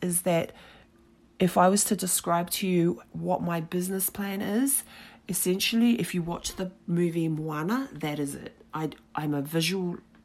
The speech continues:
I understand the world by listening first, so I'm an oral learner,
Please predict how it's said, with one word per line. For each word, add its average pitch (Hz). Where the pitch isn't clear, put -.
I 165
understand 170
the 165
world 170
by 151
listening 175
first, 214
so 170
I'm 160
an 156
oral 165
learner, 156